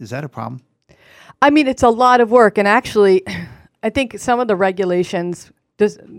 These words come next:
Speaker 2: have the effect of, a chilling effect in terms of n-, discouraging social equity candidates. It is a lot of hoops to go through. So I,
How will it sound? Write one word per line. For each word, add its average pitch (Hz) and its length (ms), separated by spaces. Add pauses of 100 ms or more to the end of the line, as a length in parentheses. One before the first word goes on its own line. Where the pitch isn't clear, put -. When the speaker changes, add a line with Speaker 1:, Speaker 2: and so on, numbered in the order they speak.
(240)
Speaker 2:
have 208 220
the 196 100
effect 196 380
of, 190 260
a 202 100
chilling 233 380
effect 160 360
in 175 220
terms 170 260
of 165 120 (100)
n-, 185 180 (220)
discouraging 165 760
social 156 340
equity 143 360
candidates. - 640 (360)
It 208 140
is 233 140
a 202 60
lot 208 320
of 220 100
hoops 202 320
to 175 100
go 165 220
through. 147 340 (580)
So 196 320
I, 208 120